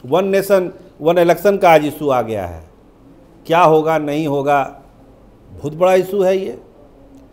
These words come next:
अभी मुसलमानों को लेके जो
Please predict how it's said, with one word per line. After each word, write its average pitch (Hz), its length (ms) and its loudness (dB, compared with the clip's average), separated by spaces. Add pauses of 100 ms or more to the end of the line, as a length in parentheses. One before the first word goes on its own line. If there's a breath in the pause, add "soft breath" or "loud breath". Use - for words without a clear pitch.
(180)
अभी 151 460 -2 (200)
मुसलमानों 147 560 0
को 156 140 -2
लेके 147 420 2
जो 139 440 -4